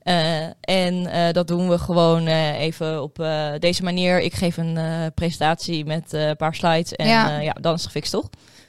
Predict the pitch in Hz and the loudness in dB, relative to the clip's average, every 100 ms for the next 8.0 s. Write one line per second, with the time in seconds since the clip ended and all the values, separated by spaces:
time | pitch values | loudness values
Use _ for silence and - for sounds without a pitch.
0 | _ _ _ _ - 180 185 - 180 165 | _ _ _ _ -10 -2 -2 0 0 0
1 | 151 - - _ _ _ _ 185 175 - | -4 -14 -20 _ _ _ _ -4 -2 0
2 | 175 185 175 170 175 185 - 196 202 220 | 0 2 -2 -2 -2 -6 -8 -2 0 0
3 | - 196 196 190 202 185 180 - 202 202 | -2 0 2 2 2 0 0 -2 -6 -10
4 | 185 _ 190 196 196 - _ _ _ _ | -12 _ -2 0 0 -6 _ _ _ _
5 | _ - 190 196 220 220 208 208 - 214 | _ 0 4 6 4 4 2 2 2 2
6 | 208 190 - 190 208 196 180 196 196 - | 2 -4 -2 2 2 2 2 0 -2 -2
7 | 202 202 220 - - _ - 190 190 | 0 2 0 -6 -16 _ -4 -2 -2